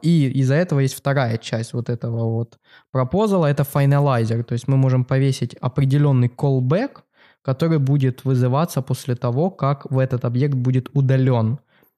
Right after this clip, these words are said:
а, соответственно, garbage коллектором. А, и, ну, тут пока применение очень, а, такие интересные, очень низкоуровневые. То есть, а, если мы говорим о чем-то более прикладном, здесь показано, как можно,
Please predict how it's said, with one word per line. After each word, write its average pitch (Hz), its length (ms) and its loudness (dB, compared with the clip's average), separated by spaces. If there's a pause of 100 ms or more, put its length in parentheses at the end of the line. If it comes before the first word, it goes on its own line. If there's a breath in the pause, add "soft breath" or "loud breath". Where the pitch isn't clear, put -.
(220)
а, 113 680 2
соответственно, 127 440 -2
garbage 120 300 -2
коллектором. 113 720 -4 (340 soft breath)
А, 117 360 2
и, 139 540 2
ну, 175 160 2
тут 139 240 -4
пока 147 260 -2
применение 156 720 2
очень, 123 840 0 (340 loud breath)
а, 123 360 0
такие 127 360 -4
интересные, 143 560 2
очень 139 200 2
низкоуровневые. 139 840 0
То 123 120 -4
есть, 117 360 -4
а, 120 180 0 (400 loud breath)
если 135 220 0
мы 135 80 4
говорим 135 460 2
о 127 220 2
чем-то 131 300 0
более 131 300 2
прикладном, 127 580 0
здесь 127 180 -2
показано, 127 460 0
как - 160 -6
можно, 120 400 2